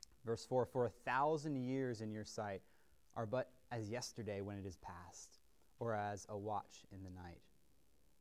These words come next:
Similarly, in, in Second Peter three eight,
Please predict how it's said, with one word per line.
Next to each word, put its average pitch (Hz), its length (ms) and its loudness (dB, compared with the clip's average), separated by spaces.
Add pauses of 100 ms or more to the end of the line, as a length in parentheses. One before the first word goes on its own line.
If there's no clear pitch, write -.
(140)
Similarly, 110 640 2
in, 98 220 -8
in 107 80 -6
Second 107 360 -2
Peter 107 280 0
three 107 340 -4
eight, 110 260 -2